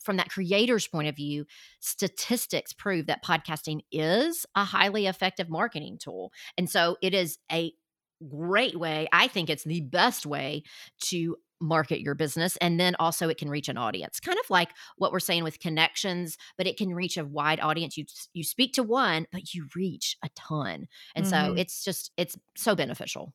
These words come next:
Speaker 2: Well, and let's talk about, um, the concept of niche down. Uh, I know when I started, you know, my husband built a communications department in one of his jobs, and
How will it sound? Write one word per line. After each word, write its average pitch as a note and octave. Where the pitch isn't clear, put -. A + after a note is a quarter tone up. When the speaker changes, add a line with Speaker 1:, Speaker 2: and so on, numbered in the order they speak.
Speaker 2:
Well, C4
and C4
let's D4+
talk C4
about, G#3+
um, F#3+
the F3+
concept G#3
of E3+
niche F3+
down. E3
Uh, F3+
I -
know G3
when F#3+
I G3
started, F3+
you F3+
know, F3
my F3+
husband F3
built E3+
a E3
communications E3+
department E3
in E3
one E3
of E3+
his E3
jobs, E3
and F3+